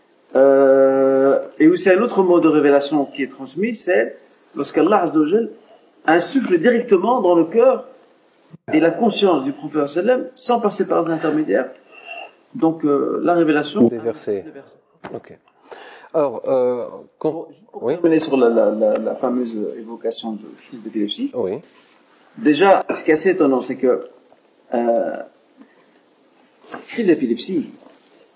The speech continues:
Speaker 1: s'il avait existé, les premiers à la relever,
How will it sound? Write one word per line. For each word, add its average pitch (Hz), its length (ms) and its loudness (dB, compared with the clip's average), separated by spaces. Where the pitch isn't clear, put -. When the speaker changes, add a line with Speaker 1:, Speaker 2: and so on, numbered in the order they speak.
Speaker 1:
s'il 147 260 0
avait 120 160 2
existé, 113 520 -4
les 135 100 4
premiers 240 560 6
à 135 140 4
la 127 120 2
relever, 135 600 0